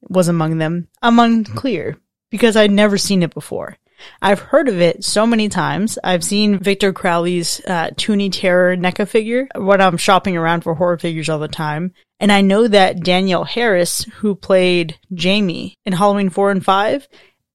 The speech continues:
is actually in the second and third Hatchet films.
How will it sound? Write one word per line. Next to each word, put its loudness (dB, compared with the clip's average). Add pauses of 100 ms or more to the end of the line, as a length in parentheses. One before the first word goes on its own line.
is -2
actually 2
in 0
the -6
second -2
and -6
third 2
Hatchet -2
films. -10